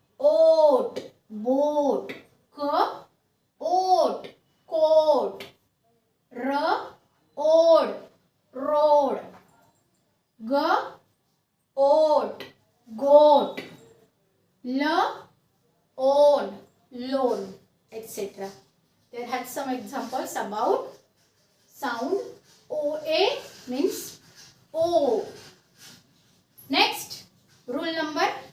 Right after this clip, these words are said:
सेवन. ज्यावेळी ओ नंतर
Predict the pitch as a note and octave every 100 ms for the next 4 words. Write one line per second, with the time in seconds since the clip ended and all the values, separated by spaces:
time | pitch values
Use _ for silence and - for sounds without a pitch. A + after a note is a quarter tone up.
0 | _ - F4 D4 G#3+ F3+ - - _ _
1 | _ _ _ - B3+ E4 E4 D#4 D#4+ E4
2 | - F4+ G#4 A4+ F#4+ B3+ A3 A#3 A3+